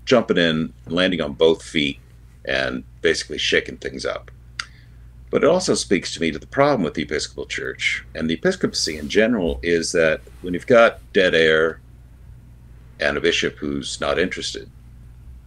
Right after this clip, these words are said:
the, these losses would have continued until there was no money left in the accounts. Um, but if you have an energetic and active bishop, they can turn things around. Um,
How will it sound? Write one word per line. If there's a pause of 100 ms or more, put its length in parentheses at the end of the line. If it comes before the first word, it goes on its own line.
(1040)
the,
these
losses
would
have
continued
until (140)
there
was
no
money
left
in
the
accounts. (760)
Um, (800)
but
if
you
have
an
energetic
and
active
bishop,
they
can
turn
things
around. (1500)
Um,